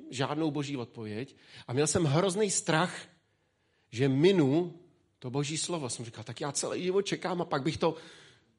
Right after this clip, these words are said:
minul, nebo pak bych to zkazil, pak bych to pokazil." A já ti chci říct, nemusíš mít strach. Pán Bůh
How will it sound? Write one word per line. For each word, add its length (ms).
minul, 460
nebo 180
pak 160
bych 120
to 100
zkazil, 600
pak 140
bych 140
to 100
pokazil." 460
A 60
já 100
ti 120
chci 160
říct, 200
nemusíš 500
mít 140
strach. 260
Pán 220
Bůh 220